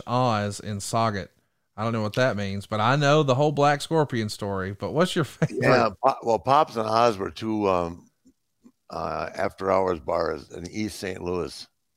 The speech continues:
Speaker 2: and you had to be half stuffed to drive into that neighborhood. <laughs> So I've been down there when,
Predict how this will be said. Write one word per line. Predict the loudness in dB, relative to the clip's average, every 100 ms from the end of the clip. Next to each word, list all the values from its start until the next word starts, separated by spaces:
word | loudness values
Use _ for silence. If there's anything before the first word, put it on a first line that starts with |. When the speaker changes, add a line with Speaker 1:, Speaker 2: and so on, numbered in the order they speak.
| _ _ _ _ _ _ _ -12
Speaker 2:
and | -6
you |
had | -4 -4
to |
be | -6 -2
half | 0 -2
stuffed | -2 -2 -2 -4
to | -10
drive | -4 -4 -2
into | -4 -4 -4
that | -6 -8
neighborhood. | -8 -8 -10 -12 -16 -20 _
<laughs> | -20 -18 -16 -16 _ _ _ -20 -14
So | -12 -12 _ _ -20 -20 -20 -20 -20 _ _ _
I've | -2 -2
been | -2 0
down | 4 4 2
there | -2 -2
when, | -4 -8 -12